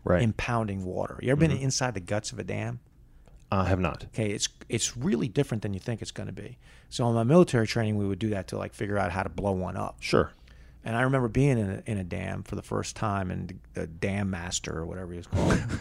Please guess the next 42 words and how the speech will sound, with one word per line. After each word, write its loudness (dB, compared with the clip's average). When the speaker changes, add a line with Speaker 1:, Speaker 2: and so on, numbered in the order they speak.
Speaker 1:
<laughs> -12
Speaker 2:
showing 12
us 6
the -2
components 4
of 0
it, -6
Speaker 1:
<laughs> -10
Speaker 2:
right? 2
And, 4
uh, 6
it's 2
actually 8
got, 4
you, -6
you're, -4
you -8
can 0
get 2
inside 2
it. -12
You 12
Speaker 1:
Okay. 8
Speaker 2:
know, 6
the -2
gauges -2
Speaker 1:
Yeah, 8
Speaker 2:
and 6
Speaker 1:
yeah. 2
Speaker 2:
all -4
that -8
stuff. -8
And -6
we -6
put 4
our 6
hands 2
against -2
the 0
wall 4
on -2
the, -6